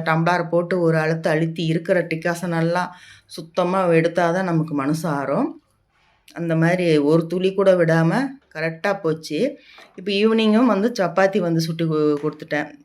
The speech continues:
மதியமே நம்ம தக்காளி தொக்கு வச்சதுனால, அந்த வீடியோ எடுத்திருந்தா அது மிஸ் ஆயிடுச்சு.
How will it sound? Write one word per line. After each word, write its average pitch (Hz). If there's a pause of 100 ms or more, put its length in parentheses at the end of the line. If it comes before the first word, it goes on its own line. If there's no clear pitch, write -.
(120)
மதியமே 170 (240)
நம்ம 156
தக்காளி 170
தொக்கு 165
வச்சதுனால, 165
அந்த 160
வீடியோ 196
எடுத்திருந்தா 190
அது 165 (440)
மிஸ் 165
ஆயிடுச்சு. 156